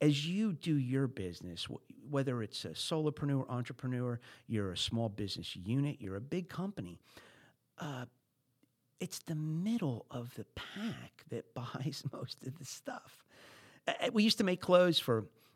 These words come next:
um, I, I was in the clothing business for eight years, and I was a private label guy, and so I was a, I got up to a merchandising capacity where they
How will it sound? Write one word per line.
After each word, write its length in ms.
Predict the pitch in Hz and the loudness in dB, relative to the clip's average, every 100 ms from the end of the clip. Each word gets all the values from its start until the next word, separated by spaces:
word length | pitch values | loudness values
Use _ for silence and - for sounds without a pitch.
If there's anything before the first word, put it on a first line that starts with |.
| - 127 | -2 4
um, 440 | 117 110 104 104 | 4 4 0 -2
I, 100 | - - | -2 0
I 80 | 131 | 2
was 140 | 120 | 4
in 60 | 117 | 4
the 40 | |
clothing 340 | - 135 131 | 8 10 10
business 300 | 107 101 101 | 4 0 -2
for 180 | 98 95 | -4 -4
eight 160 | 107 107 | -2 -2
years, 420 | 104 110 120 113 | 0 2 2 0
and 100 | 98 | -4
I 120 | 95 | -4
was 200 | 95 98 | -4 -4
a 40 | 101 | -4
private 320 | 123 107 101 | 0 0 2
label 280 | 110 117 98 | 2 2 0
guy, 300 | 90 92 110 | -2 -2 -2
and 200 | 107 104 | -2 -2
so 240 | 107 98 | -2 0
I 140 | 98 | 0
was 180 | 104 95 | -2 -4
a, 160 | 98 85 | -4 -4
I 60 | |
got 180 | 101 98 | -4 -4
up 80 | 104 | -6
to 100 | - | -4
a 60 | 98 | -4
merchandising 600 | 95 95 104 98 98 98 | -2 -4 -4 -4 -4 -6
capacity 560 | 92 101 95 98 107 101 | -8 -6 -6 -6 -6 -4
where 140 | 95 | -4
they 180 | 92 | -6